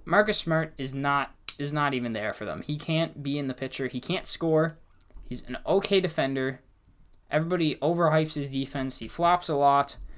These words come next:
makes a lot of stupid plays. He just, he's not as good as people make him out to be. The rotational guys are okay. They have a, some good young pieces like Romeo Langford,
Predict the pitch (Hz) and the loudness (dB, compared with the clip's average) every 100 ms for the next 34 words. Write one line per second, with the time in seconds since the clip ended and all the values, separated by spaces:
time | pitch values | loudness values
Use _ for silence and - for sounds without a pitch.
0 | - - - - 147 165 165 165 160 156 | -16 -20 -18 -8 -2 0 2 6 6 4
1 | 160 135 117 131 127 123 135 165 160 - | -2 -4 -4 -2 0 0 -2 -2 -2 -4
2 | - - 151 160 175 180 - 160 151 151 | -8 -6 -2 2 2 2 -2 -2 0 2
3 | 143 139 135 131 127 131 131 127 120 131 | 0 -2 -6 -4 -4 -2 -4 -6 -4 -2
4 | 139 139 - _ _ _ _ _ _ _ | -2 -4 -10 _ _ _ _ _ _ _
5 | _ _ - 180 196 180 202 220 - 240 | _ _ 0 4 4 4 0 2 2 2
6 | 202 196 165 151 - 160 160 151 156 170 | 2 0 0 0 2 2 4 4 4 2
7 | 170 - - - - - 147 175 190 185 | -2 -12 -20 -20 -12 -6 -2 0 2 2
8 | 143 - - - - 151 160 160 175 175 | 0 -8 -20 -10 -2 2 4 4 2 2
9 | 156 160 156 156 156 165 151 143 131 147 | 2 0 0 -2 0 0 0 -2 -2 -2
10 | 156 147 127 139 151 151 - 156 147 151 | 0 2 2 0 0 -2 0 0 2 0
11 | 151 | -2